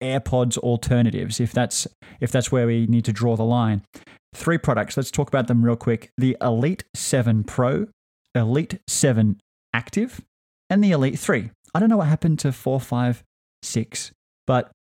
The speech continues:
we've got a big gap here, seven and three. So you know straight away that there should be a big gap in features, and there kind of is.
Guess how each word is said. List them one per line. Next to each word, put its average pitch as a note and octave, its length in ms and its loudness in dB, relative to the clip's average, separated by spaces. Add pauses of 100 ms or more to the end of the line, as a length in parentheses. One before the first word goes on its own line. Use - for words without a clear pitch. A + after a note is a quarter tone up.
(360)
we've B2 80 0
got - 220 0
a A#2 60 -2
big D3+ 220 0
gap C#3 260 -2
here, G#2 240 0 (100)
seven C#3 340 2
and B2 100 4
three. A2+ 240 0
So - 160 -2
you C3+ 160 4
know C3 460 2 (320)
straight C3+ 360 -2
away A#2 300 0
that G#2 140 -4
there A2 140 0
should B2+ 220 -2
be B2 100 0
a A2+ 60 2
big A#2 280 -4
gap A2+ 220 0
in A2+ 100 2
features, C3 500 -6
and E3 80 -2
there F3+ 60 -2
kind A3+ 240 0
of G3 80 0
is. A#2 260 -4